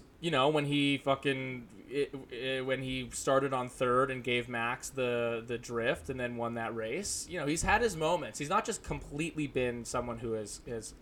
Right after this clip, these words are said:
you know, he, he's resigned to his role at certain times. But at other times, he is, you know, at least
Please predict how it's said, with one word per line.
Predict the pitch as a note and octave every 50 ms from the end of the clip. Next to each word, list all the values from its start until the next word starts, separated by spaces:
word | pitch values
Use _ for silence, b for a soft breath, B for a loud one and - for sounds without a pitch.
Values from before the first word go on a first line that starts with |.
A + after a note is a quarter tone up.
| - - -
you | D3 C3+
know, | B2 A#2
he, | A#2 C3+ C#3 - -
he's | C#3+ D3 C3 C3
resigned | D3 C#3+ C3 D3+ E3 F3+ F#3+ F#3 F3 D#3
to | - - C3+ C3
his | B2+ A#2 A#2
role | B2+ C#3 D3+ D#3+ D#3 C#3+ B2
at | A2+ -
certain | - - C3 G#2+ G#2 G#2+
times. | - - B2 B2+ B2 A2 G2+ F#2+ F#2 F2+ F2+ - - B B B B B B B - -
But | C3 B2 A#2 A2+ G#2
at | A#2+ A2+
other | D3+ G3+ A#3+ G3+
times, | - D#3+ C#3+ C3+ B2+ B2+ B2 -
he | - C3+ B2+ B2+
is, | - - C#3+ D#3+ E3 D3+ C#3 C3+ C#3+
you | D3 D#3
know, | C#3 B2
at | A2+ B2 C3
least | C#3+ D3+ C3+ - - -